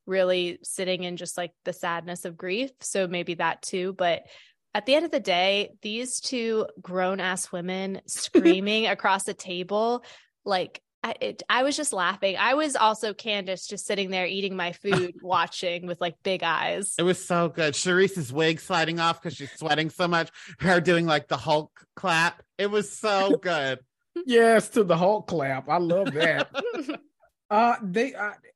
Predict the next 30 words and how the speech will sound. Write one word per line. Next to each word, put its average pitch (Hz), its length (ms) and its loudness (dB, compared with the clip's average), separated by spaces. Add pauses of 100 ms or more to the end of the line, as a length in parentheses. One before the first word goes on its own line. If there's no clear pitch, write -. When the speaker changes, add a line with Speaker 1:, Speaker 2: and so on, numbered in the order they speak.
(160)
Speaker 3:
I, 226 440 4 (200)
for 226 100 2
one, 175 460 2
want 180 320 0
Charisse 160 520 -4
back 160 280 2
solely 165 400 0
for 147 160 -8
that 131 200 -4
reason. 139 400 -6
Like, 123 140 -6
'cause 156 140 0
I 170 80 4
feel 311 180 -6
like 208 160 0
we 226 120 0
haven't 208 260 -2
seen 202 420 -4 (760)
Karen 214 680 0 (460)
this 180 500 2
in 202 240 2
the 160 80 4
mix 170 460 0
of 143 100 -6
shit 143 400 -2 (440)
in 185 140 0
a 151 100 4
long 156 640 2
time. 143 520 -4
And 143 300 -6